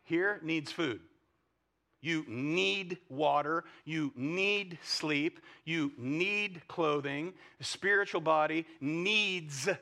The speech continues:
none of these, but will be controlled in, entirely by the Holy Spirit. Imagine that.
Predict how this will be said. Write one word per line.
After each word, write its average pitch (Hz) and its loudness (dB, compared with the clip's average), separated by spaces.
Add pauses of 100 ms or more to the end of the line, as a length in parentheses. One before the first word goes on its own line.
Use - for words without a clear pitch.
(140)
none 180 2
of 160 -2
these, 139 -4 (220)
but 175 6
will 165 2
be 156 -2
controlled 170 0
in, 160 -2 (960)
entirely 180 2
by 156 4
the 147 2
Holy 180 -2
Spirit. 147 -6 (1200)
Imagine 139 -2
that. 165 -2